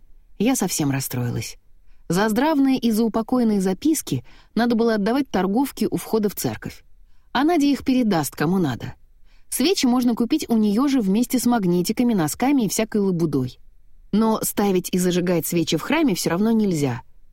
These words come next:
Коронавирус. Какая, простите, связь?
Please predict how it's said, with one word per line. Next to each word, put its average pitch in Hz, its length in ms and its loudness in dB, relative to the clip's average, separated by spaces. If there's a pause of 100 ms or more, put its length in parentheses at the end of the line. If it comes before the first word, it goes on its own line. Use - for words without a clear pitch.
(260)
Коронавирус. 196 800 0 (640)
Какая, 302 300 -2
простите, 220 500 -2
связь? 147 560 -4